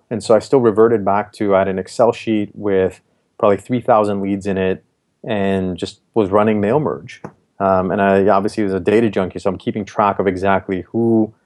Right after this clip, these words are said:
I sent a message to, what day, what subject lines I was using, what templates I was using, um, and then what happened, right? So you can imagine if you're sending a hundred on Monday, some are gonna reply, some bounce.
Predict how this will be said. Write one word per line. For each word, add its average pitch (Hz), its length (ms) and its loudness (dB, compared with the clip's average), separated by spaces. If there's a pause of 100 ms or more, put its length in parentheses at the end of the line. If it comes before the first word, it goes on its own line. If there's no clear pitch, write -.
(120)
I 98 40 -8
sent 98 240 -4
a 92 40 0
message 120 520 0
to, 113 260 2
what 95 360 0
day, 120 280 6
what 73 240 -2
subject 117 380 -2
lines 104 200 2
I 101 60 2
was 95 160 0
using, 95 240 -4
what 87 160 -8
templates 120 340 -4
I 117 60 4
was 101 180 2
using, 95 460 -2 (460)
um, 90 480 -2
and 123 100 2
then 117 80 2
what 113 120 0
happened, 165 420 -4 (280)
right? 110 160 0
So 117 60 -2
you 104 60 0
can 104 100 -2
imagine 110 400 0
if 95 140 -6
you're 107 80 -4
sending 104 520 -4 (460)
a 113 60 0
hundred 110 280 2
on 101 140 2
Monday, 101 600 -2 (600)
some 104 280 -2
are 101 80 0
gonna 98 500 2
reply, 151 560 0
some 90 320 -8
bounce. 143 640 -2